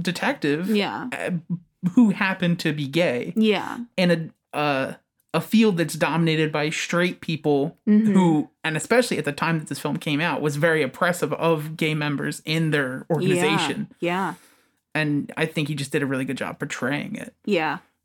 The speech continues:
Speaker 1: Mm-hmm.
Speaker 2: Hundred percent. I just, and, like, even when he does drag towards the end to, like,
Speaker 1: Right.
Speaker 2: help the brothers out, it's so, it's, I, in my mind, I think it's, it's tasteful
Speaker 1: Mm-hmm.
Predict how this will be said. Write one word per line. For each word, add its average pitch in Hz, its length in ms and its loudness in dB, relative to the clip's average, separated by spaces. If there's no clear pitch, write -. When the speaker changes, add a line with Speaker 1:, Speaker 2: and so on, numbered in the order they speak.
Speaker 1:
Mm-hmm. 143 240 -2
Speaker 2:
Hundred 185 300 0
percent. 165 480 -8
I 226 140 2
just, 247 460 2
and, 269 120 6
like, 277 180 2
even 330 280 4
when 294 160 6
he 220 160 4
does 180 380 0
drag 180 640 0
towards 196 320 0
the 175 140 4
end 165 280 -2
to, 190 80 -6
like, 165 180 2
Speaker 1:
Right. - 80 -10
Speaker 2:
help 196 280 -2
the 185 80 -2
brothers 165 420 0
out, 165 440 -2
it's 208 200 0
so, 240 580 2
it's, 233 240 2
I, 311 220 2
in 247 180 4
my 269 180 4
mind, 262 300 2
I 196 60 0
think 190 200 -2
it's, - 240 -4
it's - 260 -6
tasteful 208 680 -2
Speaker 1:
Mm-hmm. 220 220 8